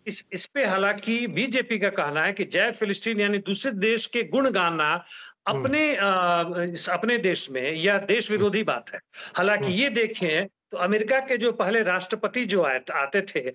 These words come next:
Speaker 1: किस
Speaker 2: हम्म।
Speaker 1: तरह से विपक्ष भाजपा कांग्रेस कूद के जाते थे हाथ मिलाने अमेरिका के चरण में घुसने के लिए, वह
Speaker 2: हम्म।
Speaker 1: नजर नहीं आया।
Speaker 2: हम्म।
Speaker 1: तो मेरे हिसाब से बिल्कुल सही है, इसमें कुछ दिक्कत नहीं है। लेकिन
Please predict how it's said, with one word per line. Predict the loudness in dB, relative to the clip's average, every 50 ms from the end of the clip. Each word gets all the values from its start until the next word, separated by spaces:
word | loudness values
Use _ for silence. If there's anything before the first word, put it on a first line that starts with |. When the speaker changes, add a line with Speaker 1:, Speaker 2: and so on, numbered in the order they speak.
| -8 -16 -18 -18 _ _
Speaker 1:
किस | -2 0 0
Speaker 2:
हम्म। | 2 2
Speaker 1:
तरह | 2 2 2
से | 0 0 -2
विपक्ष | -2 -2 -2 -2 -4 -6 -6 -6 -8 -8
भाजपा | -6 -2 -2 -2 -2 -2 -2 0 0 0
कांग्रेस | 0 0 0 0 2 0 0 -2
कूद | -4 _ -4 -4 -2
के | -2 -4 0
जाते | 0 0 0 0 0 -2
थे | 0 0
हाथ | 0 0 -2 -2 -2 -2
मिलाने | 0 0 0 2 2 0 0
अमेरिका | 0 0 -2 0 -2 -2
के | -2 -4
चरण | -2 -2 -2 -2 0
में | -2 -4
घुसने | -6 -8 -8 -6 -8 -8
के | -8 -8 -14
लिए, | -16 -16 -20 _ _ _ _ _ _ _ _ _
वह | 0 2 2
Speaker 2:
हम्म। | 4 4 2
Speaker 1:
नजर | 2 2 2 2
नहीं | 2 2 2 2
आया। | 0 0 -4 _ _ _ _ _ _ _ _ _ _ _ _ _ -8
Speaker 2:
हम्म। | -6 -4 -4 -4 -4 0
Speaker 1:
तो | 2 2 2 2 2 2
मेरे | 2 2 2 2 2
हिसाब | 0 -2 -2 0 0 0 0 0
से | -2 -4
बिल्कुल | -2 -2 -2 -4 0 0 0 0 0 -4
सही | -4 -2 0 2 2
है, | 0
इसमें | 0 0 -2 -2
कुछ | -2 -4 -4
दिक्कत | -4 -2 0 0 0 0 0
नहीं | 0 0
है। | 0 0
लेकिन | 2 0 -2 -2 -4 -10 -10